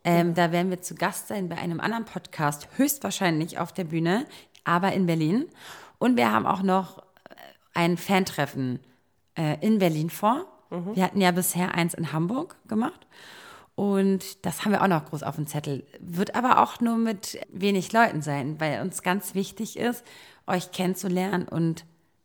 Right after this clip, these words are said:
Speaker 1: wirklich Zeit mit euch zu verbringen und nicht
Speaker 2: Ja.
Speaker 1: so ein, wie sagt man, so ein, so ein schnelles null acht fünfzehn Ding zu machen.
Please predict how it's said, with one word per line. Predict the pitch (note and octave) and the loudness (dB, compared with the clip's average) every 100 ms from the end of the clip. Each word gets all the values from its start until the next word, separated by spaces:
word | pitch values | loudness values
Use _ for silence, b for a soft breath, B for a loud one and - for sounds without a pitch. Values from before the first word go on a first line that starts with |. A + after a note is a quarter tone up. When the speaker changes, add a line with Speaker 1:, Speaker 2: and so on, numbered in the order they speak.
| _ - | _ -8
Speaker 1:
wirklich | F#3 F#3+ - | -6 -6 -4
Zeit | G#3 F#3+ | -2 0
mit | F3+ | -2
euch | - D3 | -4 -6
zu | D3+ - | -8 -10
verbringen | D#3 D3+ D3+ D3 | -12 -8 -6 -4
und | D#3 | -4
nicht | E3+ | -4
Speaker 2:
Ja. | F3 | -2
Speaker 1:
so | E3+ | -2
ein, | E3 D#3+ - b b b b | 0 -2 -8 b b b b
wie | - | -6
sagt | E3+ F3 | -4 -2
man, | E3 C#3+ | -2 -2
so | D3+ | -2
ein, | D3 D3+ - _ _ _ _ _ _ | -2 -4 -8 _ _ _ _ _ _
so | - | -10
ein | D3+ | -6
schnelles | - E3 E3 D3+ - - F3 | -4 -2 0 0 -2 -4 -2
null | E3+ | -2
acht | D3+ | -2
fünfzehn | - F#3+ - - D3 | -4 -8 -8 -8 -6
Ding | C3 B2 B2+ - | -4 -4 -6 -10
zu | - | -8
machen. | C3 C3+ A#2 | -6 -6 -8